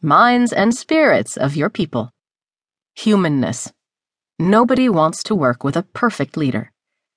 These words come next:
Build collaboration and solidarity by revealing your weaknesses.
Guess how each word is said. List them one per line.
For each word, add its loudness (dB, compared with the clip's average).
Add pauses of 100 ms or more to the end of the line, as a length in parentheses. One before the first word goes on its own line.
(120)
Build -2
collaboration 0
and -2
solidarity 2
by 0
revealing 2
your 0
weaknesses. -4